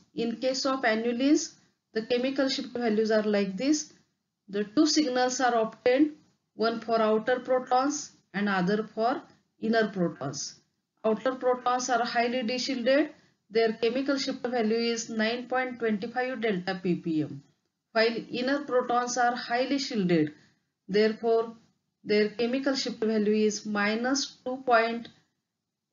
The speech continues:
eight eight delta ppm. That is, inner protons are highly shielded, which are present in shielded zone. Similarly, in case of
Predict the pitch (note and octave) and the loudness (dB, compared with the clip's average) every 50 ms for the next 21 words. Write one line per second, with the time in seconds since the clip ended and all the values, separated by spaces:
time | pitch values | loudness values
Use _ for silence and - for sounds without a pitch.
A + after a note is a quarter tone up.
0 | _ - G#3+ A3 - A3 A#3+ B3 B3+ B3+ C4 C4+ C4+ C4+ B3+ G#3+ F#3 F#3+ F#3+ F3+ | _ 2 2 2 2 0 -2 -2 0 2 2 2 0 -4 -8 -6 -2 0 0 0
1 | D#3+ D3+ F#3 F3+ F3+ - F3 D3+ D3+ - D3 D3 D3 D3 - - - - _ _ | 0 0 -2 -2 0 0 0 0 0 -2 -4 -2 -2 -4 -4 -8 -12 -16 _ _
2 | _ _ _ F3+ F#3 G3 F#3+ G#3+ B3+ C#4+ D4+ - A3+ G#3 G#3 G#3+ A3 A3 G#3+ - | _ _ _ -6 -4 -4 -4 -4 -4 -4 -4 -2 -2 0 2 2 2 0 0 -2
3 | G#3 G#3 G#3 - G3 G#3 G3+ - G#3+ G#3 G3+ - G#3+ A3 A3+ A3+ A#3 A#3+ - C4+ | -4 -4 -2 -2 -4 -2 -2 -2 -2 -4 -4 -4 -2 -2 -2 -2 -4 -6 -6 -6
4 | B3 A3+ A3+ A#3 B3+ C4+ D4+ D4 - _ _ _ _ - - G#3 G#3+ - G#3+ G#3 | -6 -4 0 0 2 0 0 -2 -8 _ _ _ _ -4 -2 -2 0 0 0 -2
5 | G3 G3+ - G3+ F#3+ F#3 F3+ G#3 G#3 G#3+ G#3+ A3+ B3+ D4+ - - - - _ _ | -2 -2 -2 -2 -2 0 0 0 -2 -2 -2 0 2 2 2 2 0 -12 _ _
6 | _ _ - - - A#3 G#3+ F#3+ F3 F#3 F#3+ D#3+ D3 - - C#3+ - - - _ | _ _ -16 -10 -6 -2 -2 0 2 2 2 0 -2 -4 -8 -10 -12 -14 -16 _
7 | _ _ _ _ _ _ _ _ _ _ _ _ - - B3 A#3+ B3 C4+ C4 C4+ | _ _ _ _ _ _ _ _ _ _ _ _ -10 -6 -4 -2 -2 0 2 2
8 | C4 B3 A#3+ B3 C4+ C4+ C4 B3+ B3 A#3+ A#3 - A#3+ B3 A#3+ - C4 B3+ | 0 0 0 -2 -2 0 0 0 -2 -4 -2 -2 -2 0 0 0 -2 -2